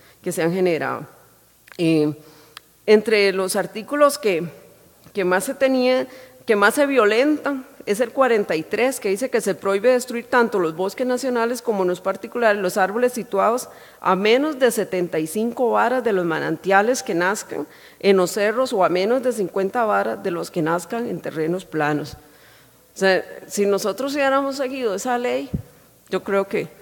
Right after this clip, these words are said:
seríamos de verdad el país verde que, que vendemos, ¿verdad?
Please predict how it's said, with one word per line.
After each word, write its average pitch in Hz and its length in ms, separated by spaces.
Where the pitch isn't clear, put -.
seríamos 190 520
de 202 120
verdad 160 220
el 175 60
país 202 360
verde 190 400
que, - 200
que 175 120
vendemos, 156 720
¿verdad? 180 260